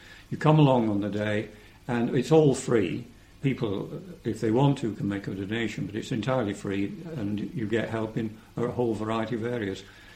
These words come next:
And if somebody came along and said, "I want help with such and such," and we don't have it,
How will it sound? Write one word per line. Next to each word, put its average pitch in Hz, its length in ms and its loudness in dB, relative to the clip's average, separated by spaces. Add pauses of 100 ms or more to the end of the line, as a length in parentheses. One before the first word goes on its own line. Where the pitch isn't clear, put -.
(180)
And 117 100 0
if 110 80 -2
somebody 160 340 6
came 135 220 2
along 117 300 0
and 104 100 -2
said, 107 180 -6
"I 117 120 -4
want 113 440 -4
help 117 300 -4
with 113 140 -8
such - 340 -4
and 101 100 -6
such," - 380 -6 (200)
and 110 100 0
we 104 80 0
don't 104 220 -2
have 147 240 2
it, 104 220 -4